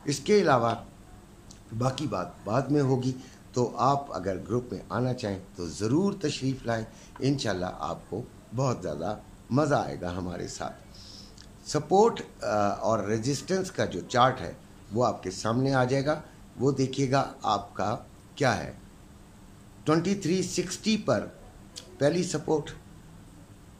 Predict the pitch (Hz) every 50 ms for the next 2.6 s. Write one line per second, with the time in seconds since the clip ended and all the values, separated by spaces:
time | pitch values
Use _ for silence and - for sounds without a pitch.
0 | - - - 143 165 165 165 190 185 - 156 170 175 - - 160 147 - - 226
1 | 226 - - 156 123 - 110 104 101 - - - - - - 123 151 143 - 170
2 | 208 202 143 156 156 156 - 131 123 127 -